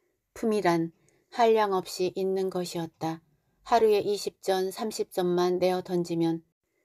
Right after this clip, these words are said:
미처 응할 수가 없으리만큼 품꾼이 모여들었다. 이십 년 내로 돈이란 것이 나와 돌아다니면서, 차란 것이 다니면서 무엇이니 무엇이니 하고,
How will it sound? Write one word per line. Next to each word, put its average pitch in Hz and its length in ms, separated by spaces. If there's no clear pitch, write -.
미처 185 640
응할 202 260
수가 180 400
없으리만큼 175 920
품꾼이 190 580
모여들었다. 170 840
이십 220 360
년 196 280
내로 180 480
돈이란 202 480
것이 175 320
나와 170 400
돌아다니면서, 170 1000
차란 214 360
것이 185 320
다니면서 170 720
무엇이니 202 640
무엇이니 185 560
하고, 170 380